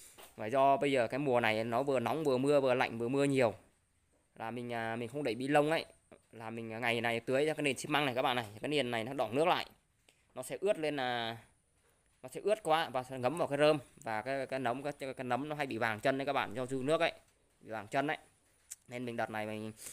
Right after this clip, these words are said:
mình sẽ, à, phủ bi lông sớm, làm xong cây giống mình phủ luôn các bạn nhá. Đấy, mình, à, phủ luôn, không có tưới nước hàng ngày nữa đâu. Tưới nước hàng ngày xong còn vừa có đợt mưa thì nhiều.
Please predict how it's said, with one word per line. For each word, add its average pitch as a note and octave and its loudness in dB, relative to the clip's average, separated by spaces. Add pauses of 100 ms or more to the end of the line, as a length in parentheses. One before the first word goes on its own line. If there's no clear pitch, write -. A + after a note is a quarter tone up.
(220)
mình A2 -10
sẽ, B2 -2
à, C3 0
phủ A#2 -8
bi A#2 -4
lông C3+ 0
sớm, C3 0
làm A2 -2
xong B2+ -6
cây A#2+ -4
giống A#2 -2
mình B2+ -6
phủ G2+ -10
luôn A#2+ -2
các B2+ 0
bạn A#2 -2
nhá. D3+ 2 (760)
Đấy, C#3+ -4 (220)
mình, G#2+ -12
à, G#2 -8
phủ G2+ -10
luôn, C3+ 2 (300)
không A#2 -16
có B2+ -4
tưới A#2+ -8
nước C#3+ -6
hàng B2 -8
ngày A2+ -4
nữa A2+ -4
đâu. C3+ 0 (560)
Tưới B2+ -10
nước C3 -6
hàng A#2+ -6
ngày A2+ -4
xong C3 -4
còn B2 -6
vừa A2+ -4
có B2+ -6
đợt A#2+ -8
mưa C#3+ 4
thì D3 2
nhiều. B2+ 4